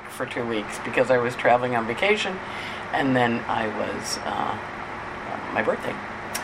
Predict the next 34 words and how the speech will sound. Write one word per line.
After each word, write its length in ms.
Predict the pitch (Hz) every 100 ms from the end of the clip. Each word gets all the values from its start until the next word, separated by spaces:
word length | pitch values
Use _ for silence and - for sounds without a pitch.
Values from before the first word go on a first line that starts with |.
| - - -
So 180 | - 151
back, 420 | 135 151 175 -
Virgo, 300 | 170 170 214
this 160 | 190 202
Virgo 280 | 196 202 208
girl's 320 | 208 220 208
back 280 | 180 185 -
to 80 | 240
work, 400 | 214 185 262 - - 151
and 260 | 151 151
off 300 | - 151 185
we 80 | -
go. 380 | - 160 214 -
And, 380 | 147 151 151 147
um, 380 | 151 147 147 147 - - - - -
my 60 | -
solar 260 | - 320
return 320 | 427 427 427 480
for 80 | 277
this 200 | 185 160
year 140 | 151
looks 240 | 143 156 -
really 220 | 185 175
kind 180 | 180 175
of 80 |
nice. 300 | 196 180 131
It's 160 | 147 -
a, 80 | 147 - -
it's 120 | 170
a 40 |
moon 280 | 170 240 277
Jupiter 440 | 240 311 208 135 135
in 80 |
Aries, 540 | 139 247 214 104 95